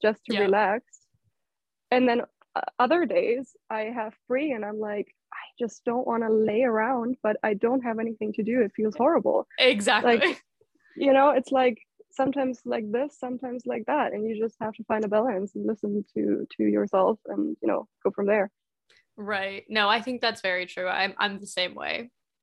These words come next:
Speaker 2: Like, sometimes I'm definitely on the couch watching YouTube videos, and other days I'm like, "I don't wanna do that at all."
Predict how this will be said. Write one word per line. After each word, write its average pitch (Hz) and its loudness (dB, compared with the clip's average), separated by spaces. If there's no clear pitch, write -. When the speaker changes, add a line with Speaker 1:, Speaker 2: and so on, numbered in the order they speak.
Speaker 2:
Like, 208 -4
sometimes 190 -6
I'm 180 -2
definitely 185 -6
on 247 4
the 254 2
couch 233 0
watching 233 -4
YouTube 214 -8
videos, 190 -4
and 196 -6
other 202 -4
days 202 -6
I'm 202 -6
like, 190 -8
"I 185 -6
don't 180 -4
wanna 180 -8
do 175 -10
that 180 -2
at 180 -2
all." 190 -6